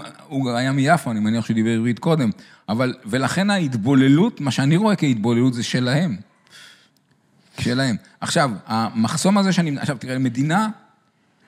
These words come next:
מדינה לא צריכה להתערב בשאלה עם מי יינשא, מי יתחתנו האזרחים שלה. זה לא שאלה מדינית. זה לא שאלה מדינית, זו שאלה צריכה להיות... ולכן אני לא מעודד נישואים, ואני לא מונע אותם.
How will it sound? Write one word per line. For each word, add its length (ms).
מדינה 640
לא 120
צריכה 220
להתערב 360
בשאלה 520
עם 200
מי 60
יינשא, 680
מי 380
יתחתנו 640
האזרחים 680
שלה. 240
זה 140
לא 140
שאלה 240
מדינית. 480
זה 120
לא 100
שאלה 220
מדינית, 300
זו 60
שאלה 200
צריכה 180
להיות... 240
ולכן 300
אני 180
לא 120
מעודד 380
נישואים, 480
ואני 380
לא 160
מונע 380
אותם. 260